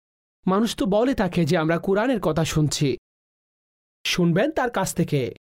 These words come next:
যে যিনি পরিপূর্ণভাবে সহিহুল আকিদা, আকিদার বিবেচনায় যথার্থ হবে। না হয় যদি আপনারা এইভাবে দ্বীন শিখতে থাকেন, তো অতঃপর অন্যদিকে, অন্য পথে মাআজাল্লাহ চলে যাবেন,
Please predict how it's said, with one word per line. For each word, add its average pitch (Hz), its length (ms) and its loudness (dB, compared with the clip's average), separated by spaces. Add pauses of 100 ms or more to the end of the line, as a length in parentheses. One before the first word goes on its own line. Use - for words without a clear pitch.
(440)
যে 175 120 2
যিনি 175 280 2
পরিপূর্ণভাবে 175 840 0
সহিহুল 214 500 0
আকিদা, 151 480 -2 (640)
আকিদার 165 480 0
বিবেচনায় 156 520 2
যথার্থ 160 420 0
হবে। 120 360 0 (480)
না 196 140 2
হয় 170 320 0
যদি 185 280 2
আপনারা 185 360 0
এইভাবে 180 580 2
দ্বীন 214 280 2
শিখতে 180 380 0
থাকেন, 165 420 0 (720)
তো 180 120 2 (640)
অতঃপর 180 440 0 (220)
অন্যদিকে, 175 760 2 (320)
অন্য 175 360 2
পথে 190 480 -2
মাআজাল্লাহ 151 720 0
চলে 208 320 0
যাবেন, 139 440 -2